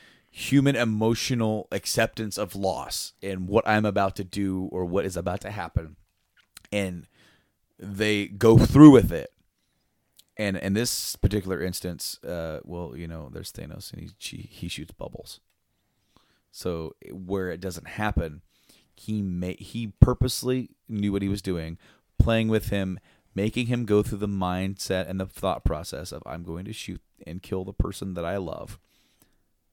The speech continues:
And then not do it. So then you know you were going to do it.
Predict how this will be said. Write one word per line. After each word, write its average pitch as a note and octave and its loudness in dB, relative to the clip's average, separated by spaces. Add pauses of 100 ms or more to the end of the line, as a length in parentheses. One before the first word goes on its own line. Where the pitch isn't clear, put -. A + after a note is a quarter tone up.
(360)
And F#2+ -4
then E2 -4
not D#2+ -10
do D#2 -10
it. G1+ -16
So - -8
then D#2+ -8 (180)
you G2 0
know F2 2 (100)
you E2+ -6
were - -14
going G1+ -18
to - -20
do - -18
it. - -20